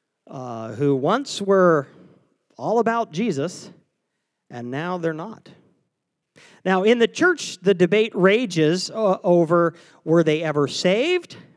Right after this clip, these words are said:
right? Did they lose their salvation, or were they just never saved? Well, Jesus here is saying, uh, their heart was not right. And you don't,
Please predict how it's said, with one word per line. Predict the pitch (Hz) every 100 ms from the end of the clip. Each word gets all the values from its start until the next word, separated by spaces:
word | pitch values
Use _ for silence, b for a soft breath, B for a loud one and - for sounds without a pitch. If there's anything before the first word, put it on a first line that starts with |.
| -
right? | 131 233 -
Did | 143 175
they | 196
lose | 190 339 330
their | 339
salvation, | 294 320 302 330 294 320 311
or | 220
were | 185
they | 185
just | 196 190
never | 214 185 175
saved? | - 285 285 277 - B B B B B
Well, | 165
Jesus | 156 247 233 208
here | - 240 240
is | 185
saying, | - 185 165 165 160 b b b
uh, | - 143 135 117
their | 117 160 196 220 220 214
heart | 185 196 -
was | 156 139
not | 147 147
right. | 123 120 101 - - - _ _ _ _ _ _ _ _ _ b b b
And | 185 208
you | 214
don't, | 269 302 185 113